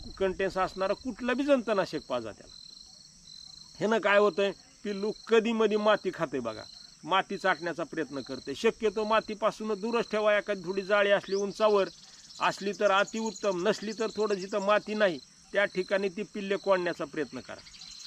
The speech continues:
कारण पिल्लानं जर माती खाल्ली तर पुन्हा काळी संडास म्हणा, त्याचं पोट जाम होणं म्हणा, ही तक्रार शंभर टक्के होती बरं का. मग ह्या दोन गोष्टी केल्या, समजा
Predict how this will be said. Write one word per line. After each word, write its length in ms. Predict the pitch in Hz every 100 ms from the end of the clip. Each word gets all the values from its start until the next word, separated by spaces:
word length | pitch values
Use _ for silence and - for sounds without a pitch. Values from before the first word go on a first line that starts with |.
| - -
कारण 180 | 175 175
पिल्लानं 460 | - 208 208 214 214
जर 160 | 214
माती 300 | 208 214 208 208
खाल्ली 200 | 208 214 196
तर 100 | 196
पुन्हा 260 | 208 214
काळी 300 | 196 208 208
संडास 400 | - 214 202 190
म्हणा, 400 | 202 208 202 202 190 - - -
त्याचं 160 | 175 175
पोट 300 | - 202 196
जाम 240 | 190 202
होणं 260 | 196 202 208
म्हणा, 220 | 202 208
ही 140 | 196 202
तक्रार 440 | 220 - 214 202
शंभर 340 | - 233 226 226
टक्के 220 | 220 202
होती 240 | 196 170
बरं 180 | 180 180
का. 120 | 139 101 - - - - - - - - - - - - -
मग 100 | 214 151 -
ह्या 160 | 214
दोन 320 | 247 254 247 240
गोष्टी 300 | 240 - 240
केल्या, 300 | 240 226 196 - - -
समजा 280 | 214 233